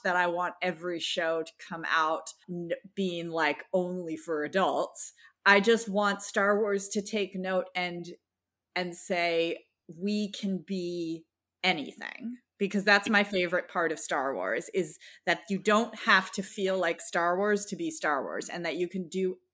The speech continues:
any story, any genre, any tone within the universe without having to worry about making it a good Star Wars thing. Just make it a good story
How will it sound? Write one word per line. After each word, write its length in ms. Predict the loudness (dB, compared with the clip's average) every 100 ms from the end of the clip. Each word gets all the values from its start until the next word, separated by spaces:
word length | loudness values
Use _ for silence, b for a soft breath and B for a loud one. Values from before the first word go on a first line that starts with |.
| -4
any 440 | 0 2 4 2
story, 760 | 0 -2 0 2 2 2 0 -4 b b b
any 320 | 2 4 4 2
genre, 580 | 2 2 0 0 0 0
any 320 | -2 -2 -4
tone 760 | -6 -2 2 2 2 -4 -10 -12 _ _
within 380 | -4 -2 0 0
the 100 | 0
universe 760 | -2 -4 -4 -2 -2 -2 -8 -8
without 440 | -4 2 2 2
having 420 | 0 0 0 -2 -6
to 160 | -8
worry 380 | -4 0 2 0
about 300 | 0 -2 -2
making 260 | -4 -6 -8
it 140 | -6
a 40 |
good 220 | -6 -6 -8
Star 540 | -10 2 4 4 2
Wars 280 | -2 -4 -6
thing. 260 | -8 -8 -6
Just 180 | -4 -2
make 200 | -2 -2
it 80 |
a 40 | -4
good 240 | -4 -6
story 680 | -6 -4 -2 0 0 0